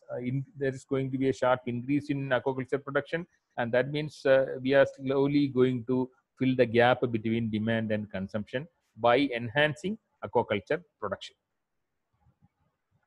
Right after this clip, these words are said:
And the prices will all increase in normal terms while declining in, uh, real terms, although, uh, remaining high. That means, uh, the fish,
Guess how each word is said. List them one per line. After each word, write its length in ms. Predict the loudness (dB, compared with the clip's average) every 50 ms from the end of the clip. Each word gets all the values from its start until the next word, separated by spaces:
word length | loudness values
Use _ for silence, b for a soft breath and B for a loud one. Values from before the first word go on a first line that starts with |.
| _ _ _ _ _ _ _ _ _ _ _ _ _ _ _ _ _ _ _ _ _ _ _ _ _ _ _ _ _ _
And 200 | 0 0 2 2
the 80 | 2 2
prices 540 | 4 4 6 6 4 4 2 0 0 0 0
will 140 | 2 4
all 220 | 6 6 8 6 6
increase 500 | 6 4 2 0 0 0 -2 -4 -10 -14 _ -6
in 160 | -4 -4 0
normal 340 | 2 2 2 4 4 2 2
terms 440 | 4 4 4 4 2 -2 -8 -14 -12 _
while 220 | 0 2 2 2
declining 680 | 2 0 -4 -4 0 2 2 2 2 0 -2 -4 -8 -8 -6
in, 300 | -4 -4 -2 -4 -4 -6 -4
uh, 140 | -2 -2 0
real 240 | 2 2 2 2 2
terms, 340 | 0 -2 -2 -2 -4 -8 -10 -6
although, 480 | -2 -2 0 0 0 0 0 0 -2 -2 -2
uh, 100 | -4 -2
remaining 500 | -2 -4 -4 -4 -4 -4 -6 -6 -8 -10 b b b b b b b _
high. 200 | -4 -4 -4 -4 -8 _ _ _ _ _ _ _ _ _ 0
That 160 | 2 2 2
means, 380 | 0 -2 -4 -6 -8 -10 -2 2
uh, 200 | 4 4 4 6
the 140 | 4 2 2 0 -2
fish, 440 | -4 -4 -4 -6 -12 -14 -16 -18